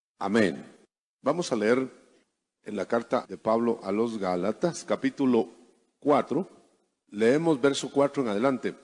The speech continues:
Mas venido el cumplimiento, leemos el tres para entenderlo mejor. Nosotros cuando éramos niños, éramos siervos para los rudimentos del mundo. Pero ahora dice, mas venido el cumplimiento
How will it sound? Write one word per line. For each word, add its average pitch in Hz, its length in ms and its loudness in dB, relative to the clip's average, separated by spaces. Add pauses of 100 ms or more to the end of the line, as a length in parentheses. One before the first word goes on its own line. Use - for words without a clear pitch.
(760)
Mas 127 220 -2
venido 180 480 4
el 135 180 2
cumplimiento, 135 680 0 (100)
leemos 147 460 2
el 143 100 -2
tres 170 220 0
para 131 160 -4
entenderlo 123 400 -2
mejor. 98 300 -2 (440)
Nosotros 170 460 -2
cuando 131 260 2
éramos 143 320 2
niños, 156 880 -2 (180)
éramos 120 360 -4
siervos 147 840 0 (1120)
para 104 180 -8
los 101 220 -6
rudimentos 104 580 -4
del 98 160 -2
mundo. 107 500 -2 (2000)
Pero 98 140 -2
ahora 127 180 6
dice, 127 240 -2
mas 107 340 -2
venido 175 540 2
el 143 140 0
cumplimiento 196 1160 0